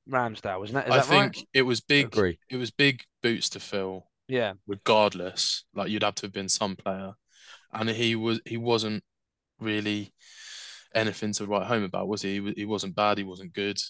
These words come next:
Speaker 2: He was
Speaker 3: I
Speaker 2: very small and lightweight. He wasn't, you know, loud in your face like Rambo was. So.
Speaker 1: Yeah, and I think
Speaker 3: Thing
Speaker 1: that
Speaker 3: i-,
Speaker 1: was, yeah.
Speaker 3: thing is, I, when Rambo come in, you could see Rambo was gonna go on and do really. I don't, I didn't think he'd do the stuff he's doing. Didn't think he'd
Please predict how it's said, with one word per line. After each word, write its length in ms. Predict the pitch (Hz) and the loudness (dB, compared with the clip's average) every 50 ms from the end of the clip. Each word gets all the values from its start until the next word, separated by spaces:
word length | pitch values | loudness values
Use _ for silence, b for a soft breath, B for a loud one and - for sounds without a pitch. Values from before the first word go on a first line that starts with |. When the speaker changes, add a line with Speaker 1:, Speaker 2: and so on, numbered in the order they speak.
| - | -8
Speaker 2:
He 100 | - 107 101 | -10 -8 -6
was 280 | 101 98 95 95 - | -6 -4 -4 -4 -4
Speaker 3:
I 200 | - - - 139 143 | -2 2 4 4 6
Speaker 2:
very 120 | 104 101 | 4 4
small 380 | - - - - 110 107 101 98 | 2 0 0 2 0 0 0 0
and 100 | 98 98 | 0 2
lightweight. 480 | 101 104 104 - - 98 101 101 101 | 2 2 2 2 0 0 0 0 0
He 60 | 78 101 | -2 -2
wasn't, 440 | 104 107 98 - 101 98 98 - - _ | -4 -4 -4 -4 -6 -6 -6 -8 -10 _
you 100 | 104 98 | -12 -10
know, 100 | 98 95 | -8 -6
loud 360 | 95 98 101 98 98 95 95 104 | -4 0 2 2 2 2 0 -2
in 80 | 98 | -4
your 80 | 98 92 | -6 -6
face 320 | - - 98 95 92 - 92 | -4 -4 -4 -4 -2 -4 -6
like 100 | 85 78 | -6 -4
Rambo 340 | 104 101 101 95 98 95 92 | -2 -2 -2 -4 -6 -10 -12
was. 240 | 90 90 98 - - | -14 -8 -4 -2 -2
So. 120 | 120 123 | 0 0
Speaker 1:
Yeah, 200 | 123 120 117 113 | -2 -2 -2 -2
and 100 | 107 - 123 123 | -2 0 0 2
I 20 | |
think 60 | 117 | 4
Speaker 3:
Thing 140 | - 180 175 | 4 6 6
Speaker 1:
that 100 | 170 156 | 6 4
Speaker 3:
i-, 60 | 143 | 4
Speaker 1:
was, 120 | 101 98 - - - | 2 -2 -8 -8 -4
yeah. 200 | 110 104 101 98 95 - - - - | -2 -2 0 -2 -4 -8 -14 -2 2
Speaker 3:
thing 160 | 165 165 156 | 4 6 6
is, 260 | 143 120 110 95 - | 6 6 6 4 2
I, 360 | - 120 127 127 131 131 120 - - _ _ _ _ | 2 2 4 4 4 2 0 -2 -8 _ _ _ _
when 200 | 147 139 143 143 | 0 2 4 4
Rambo 300 | 147 151 147 135 131 127 | 4 4 4 4 2 2
come 200 | 127 127 123 117 | 2 0 -2 -2
in, 80 | 113 104 | 0 -2
you 140 | 101 104 | -2 -4
could 160 | - - 98 - _ _ | -6 -8 -12 -14 _ _
see 280 | - - - 117 110 101 | -6 0 2 2 2 4
Rambo 340 | 101 104 104 98 95 98 | 4 2 2 4 2 2
was 220 | 95 87 95 92 - | 2 0 -2 -4 -4
gonna 140 | - 98 92 | -6 -6 -2
go 180 | 85 98 92 92 | -2 0 2 2
on 160 | 92 90 87 | 0 0 -2
and 100 | 85 80 | -6 -6
do 360 | - 95 90 87 85 82 92 - _ _ _ | -4 -4 -4 -2 -4 -6 -8 -14 _ _ _
really. 220 | 107 98 98 98 | -6 -4 -4 -4
I 120 | 90 107 104 | -2 -4 0
don't, 280 | - 123 117 117 113 - - | 2 2 2 2 0 -4 -4
I 160 | 113 110 95 - _ _ _ _ | -4 -4 -4 -6 _ _ _ _
didn't 280 | - 127 127 131 120 110 | 2 4 4 4 2 0
think 200 | - 123 113 101 | 0 -2 -2 0
he'd 180 | - 110 95 - _ | -2 -4 -6 -2 _
do 200 | 110 107 104 101 | 2 2 4 4
the 80 | 98 98 | 2 0
stuff 280 | - - 107 98 - | 0 0 -2 -2 0
he's 140 | - 92 82 | -4 -8 -2
doing. 340 | - 104 104 113 127 143 156 b b b b b b b b | 0 2 2 2 2 0 -4 b b b b b b b b
Didn't 220 | - 117 117 110 - | 2 2 2 2 2
think 180 | - 107 95 | 0 -2 0
he'd 160 | 101 101 95 | 0 -2 -4